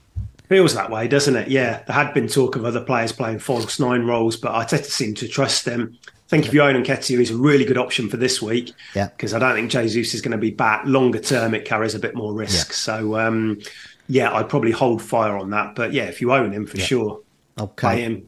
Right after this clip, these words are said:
Speaker 1: Really great option this week.
Speaker 2: Okay, let's have a look at the live chat. Um, do remember to press that like button, by the way, and do subscribe if you're not already. So I'll try and find as many questions as I can. Um, I thought I'll go,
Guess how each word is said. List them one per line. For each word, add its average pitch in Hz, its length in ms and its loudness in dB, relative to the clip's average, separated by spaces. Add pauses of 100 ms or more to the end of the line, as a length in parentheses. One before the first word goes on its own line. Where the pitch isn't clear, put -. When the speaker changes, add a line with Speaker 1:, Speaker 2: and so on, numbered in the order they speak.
Speaker 1:
Really 117 260 0
great 107 220 -2
option 110 340 -4
this 101 160 -10
week. 104 280 -6 (260)
Speaker 2:
Okay, 143 280 6
let's 156 220 4
have 165 140 6
a - 20 6
look 170 180 4
at 151 60 4
the 139 60 2
live 147 240 2
chat. - 300 -4 (200)
Um, 131 300 0
do 147 80 -2
remember 156 200 0
to - 40 -14
press 160 160 0
that 151 120 0
like 165 200 -4
button, 175 220 -6
by 160 100 -6
the 165 80 -6
way, 175 280 -10
and 117 280 -2
do 123 160 -2
subscribe 127 680 -6
if 98 140 -8
you're 120 120 -6
not 113 100 -6
already. 101 300 -4
So 113 240 -2
I'll 131 100 2
try 160 240 -2
and 147 140 -4
find 143 260 -2
as 123 80 -8
many 151 220 -4
questions 131 540 -4
as 117 320 -4
I 117 240 -4
can. 107 540 -6 (420)
Um, 101 800 -4
I 85 40 -12
thought - 240 -10
I'll 95 140 -8
go, 98 320 -6